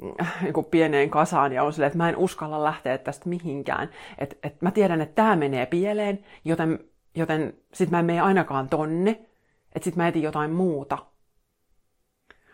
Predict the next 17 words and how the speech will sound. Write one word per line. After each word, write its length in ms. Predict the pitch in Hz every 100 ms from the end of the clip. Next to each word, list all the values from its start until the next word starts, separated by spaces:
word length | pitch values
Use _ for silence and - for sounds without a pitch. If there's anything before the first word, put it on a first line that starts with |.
| _ _ _ _ _
Mut 200 | 190 196
se 80 | 190
sama 320 | 226 220 196
oppiläksy 560 | 185 - 165 160 - 165
olisi 160 | 156
tullut 240 | 165 160 151
vastaan 460 | 165 165 151 143
jossain 400 | 127 139 - 143
muuallakin. 840 | 151 156 147 131 90 165 - 175 - _ _ _ _ _ _ _ _ _ _ _ _ _ _
Koska 460 | - 180 - 175 - - _ _ _ _ -
mä 140 | 240
en 100 | 185
olisi 220 | 160 165
silloin 280 | 220 208 196
edelleenkään 840 | 226 214 214 220 233 220 175 151 156
tiennyt, 560 | 170 147 135 139 - _ _
että 360 | - 151 - -